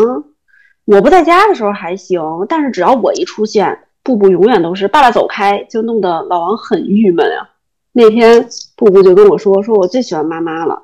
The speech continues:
然后妈妈排第一名。我就跟他说：“我说就是还是需要先喜欢自己嘛，不是有句话叫什么，呃，要想懂得如何去爱别人，先学会爱自己嘛。”然后我就跟他说：“我说你自己得排第一名，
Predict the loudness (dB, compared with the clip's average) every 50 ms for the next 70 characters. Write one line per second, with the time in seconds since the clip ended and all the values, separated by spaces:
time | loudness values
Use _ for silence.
0 | _ _ -6 -4 -4 -2 -2 -2 0 2 2 2 2 0 -2 -2 0 0 0 0
1 | 2 2 2 2 2 2 2 2 0 -2 -6 _ _ _ _ _ _ _ _ _
2 | _ _ _ 0 2 4 4 4 4 4 4 4 2 2 2 2 2 4 2 2
3 | 2 2 2 2 2 2 2 0 -2 -2 -2 -4 -4 -4 -4 -6 -4 -4 -2 -2
4 | -4 -4 -6 -8 -10 -8 -4 -2 2 2 2 2 2 2 2 2 2 0 0 0
5 | 0 0 -2 -2 0 -2 -4 -4 -6 -8 -10 -6 -6 -6 -6 -6 -4 -4 0 2
6 | 2 2 2 2 0 -2 -4 -4 -4 -4 -4 -4 -6 -6 -6 -6 -6 -6 -4 -4
7 | -4 -4 -6 _ _ _ _ _ _ _ _ -8 -4 -4 -2 0 2 4 4 4
8 | 2 0 0 0 2 2 2 2 0 0 0 0 2 2 2 2 2 2 0 0
9 | -2 -2 -2 -2 -2 0 0 0 2 2 2 2 2 4 2 4 2 2 -2 -2
10 | -2 -2 0 -2 -2 -4 -6 -10 -12 -12 -10 -8 -8 -10 -8 -8 -6 -6 -4 -4
11 | -6 -6 -6 -6 -6 -6 -6 -6 -4 -4 -2 0 0 0 0 -2 -8 _ _ 0
12 | 2 4 4 4 4 2 4 2 2 4 2 2 0 -2 -4 -4 -4 -2 -2 -2
13 | -2 -2 -2 -2 -4